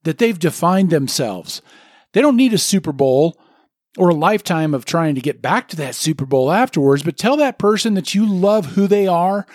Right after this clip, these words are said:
and that you are proud of them.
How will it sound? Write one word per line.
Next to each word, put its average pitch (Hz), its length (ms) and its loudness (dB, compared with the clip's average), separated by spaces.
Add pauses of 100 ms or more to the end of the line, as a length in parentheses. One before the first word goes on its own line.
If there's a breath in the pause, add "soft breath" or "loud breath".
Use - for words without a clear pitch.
(260 loud breath)
and 170 200 -2
that 202 120 -4
you 240 600 2
are 208 360 2
proud 190 480 0
of 160 140 -2
them. 113 400 0